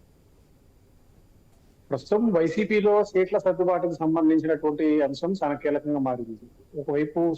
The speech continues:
శాసనసభ్యులు, మరోవైపు ఎంపీలకు సంబంధించినటువంటి అంశం చర్చనీయాంశంగా మారినటువంటి నేపథ్యంలో ఎంపీలను తీసుకొచ్చి శాసనసభ్యులుగా, శాసనసభ్యులను తీసుకొచ్చి ఎంపీలుగా ప్రమోట్ చేసినటువంటి సిచ్యువేషన్ ఉంది. అయితే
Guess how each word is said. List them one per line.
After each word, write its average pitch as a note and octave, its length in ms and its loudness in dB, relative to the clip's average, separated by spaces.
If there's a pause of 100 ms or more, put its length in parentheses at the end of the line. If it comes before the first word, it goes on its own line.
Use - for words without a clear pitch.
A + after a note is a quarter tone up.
శాసనసభ్యులు, D3+ 600 0
మరోవైపు D#3 640 -2
ఎంపీలకు F3+ 480 0
సంబంధించినటువంటి D3 880 -2
అంశం C3+ 480 -4
చర్చనీయాంశంగా C#3+ 580 -4
మారినటువంటి C3 580 -6
నేపథ్యంలో B2+ 500 -2
ఎంపీలను D#3+ 520 0
తీసుకొచ్చి D3+ 680 -2 (460)
శాసనసభ్యులుగా, D3+ 680 0
శాసనసభ్యులను D3 680 -2
తీసుకొచ్చి C#3 440 -2
ఎంపీలుగా D3+ 480 2
ప్రమోట్ C#3 420 0
చేసినటువంటి C3 460 -4
సిచ్యువేషన్ B2 360 -4
ఉంది. A#2 120 0
అయితే A3 400 2